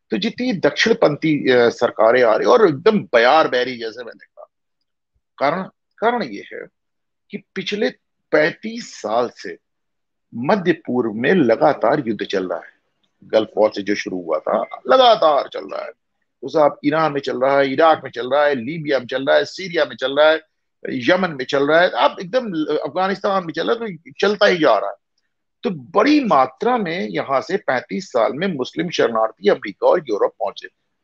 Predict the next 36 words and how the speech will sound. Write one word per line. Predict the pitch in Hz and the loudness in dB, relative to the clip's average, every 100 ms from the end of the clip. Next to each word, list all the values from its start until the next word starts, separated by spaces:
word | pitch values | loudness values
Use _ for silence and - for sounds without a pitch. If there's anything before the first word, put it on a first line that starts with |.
| _ _ _ - | _ _ _ 2
और | - 254 | 6 4
उसके | - 185 - 208 | 2 -8 0 2
बाद | 165 170 | 2 2
सबसे | 233 196 | -2 2
ज्यादा | 208 185 | 2 4
आसान | 165 170 170 | 2 0 -4
उनके | 156 160 | -6 -6
लिए | 160 | -6
ग्रीस | 113 156 156 | -4 -8 -4
और | 156 | -6
इटली | 139 135 | -6 -10
जाना | 123 120 | -8 -8
होता | 107 101 95 | -10 -12 -10
है। | 95 _ _ _ | -12 _ _ _
तो | 143 | -8
ग्रीस | 135 185 180 | -2 0 4
और | 185 | 4
इटली | 170 175 | 2 -2
के | |
जरिए | 165 156 160 170 | 4 6 6 4
पूरे | 147 156 156 | 2 4 4
के, | 147 123 - 143 135 120 123 120 127 | 0 -4 0 2 2 -2 -4 0 0
अगर | 127 135 | 4 4
आप | 131 | 4
मैप | 127 131 | 2 0
देखेंगे | 139 127 143 147 | 0 -4 -4 -4
तो | 127 | -2
आपको | 117 117 | -2 -2
आइडिया | 104 107 107 | -4 -2 -4
हो | |
जाए, | 107 - _ _ - | -4 -10 _ _ -10
और | 120 | -4
उसके | 190 - | -4 2
बाद | 208 170 160 | 4 4 2
वो | |
पूरे | 160 151 151 139 | 0 2 4 4